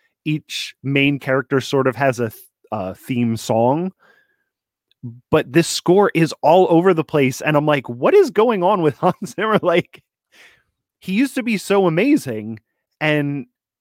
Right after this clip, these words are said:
I don't know, I think ever, he's the one who invented the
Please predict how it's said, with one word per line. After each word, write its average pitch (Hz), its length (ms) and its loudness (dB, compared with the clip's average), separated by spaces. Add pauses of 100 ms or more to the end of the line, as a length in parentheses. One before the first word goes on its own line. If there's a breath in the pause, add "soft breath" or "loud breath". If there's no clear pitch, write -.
(140)
I 151 100 2
don't 170 120 2
know, 139 220 4
I 143 120 0
think 208 280 -6
ever, 165 340 -2
he's 233 260 0
the 311 100 -4
one 202 160 2
who 170 180 0
invented 143 460 -2
the 123 240 0